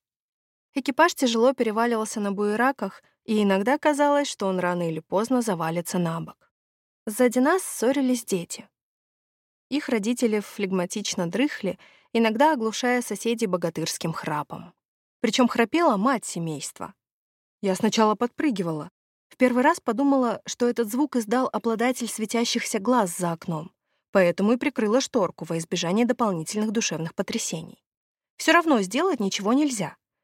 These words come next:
только молиться. Но этому я была не обучена. "А сейчас мы приближаемся к цели нашего путешествия", радостно отозвался управляющий, поняв, что в экипаже стало на секунду тихо,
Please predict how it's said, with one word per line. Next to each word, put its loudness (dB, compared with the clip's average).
только 4
молиться. 0
Но 2
этому 0
я -2
была -2
не 0
обучена. -4
"А -4
сейчас 2
мы 6
приближаемся 2
к -10
цели 2
нашего 0
путешествия", -4
радостно 0
отозвался 0
управляющий, 0
поняв, -2
что -6
в -6
экипаже 0
стало 0
на -4
секунду -4
тихо, -8